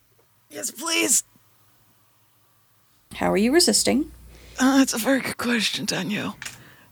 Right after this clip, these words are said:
Speaker 1: Um,
Speaker 2: This was all your idea. <laughs>
Speaker 1: I know, but I didn't know it was gonna go this way.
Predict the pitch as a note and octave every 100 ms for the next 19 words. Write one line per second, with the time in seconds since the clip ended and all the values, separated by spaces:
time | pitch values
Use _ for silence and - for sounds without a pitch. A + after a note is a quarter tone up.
0 | - G3+ G3+ G3+ F#3+ F#3 F3+ F3 F3 -
1 | - - - - - - - _ _ -
2 | - - - A4+ - C5+ - - C4 C#4
3 | A3+ A#3 G#3+ G3+ F#3+ F#3 C#4+ - - -
4 | - A#4 A4 G#4+ G#4+ G#4+ - C4+ F#4+ A#4
5 | A#4+ D4+ C4 D#4+ E4 D#4+ C4+ G#3+ F3+ A#3
6 | B3 C4 A4 - C#4+ C4+ C#4+ D4 C#4 C#4+
7 | C4 C4 C4 A#3+ B3+ A#3+ - B3+ D4 -
8 | - F#3 F#3 G#3 B3 D4 E4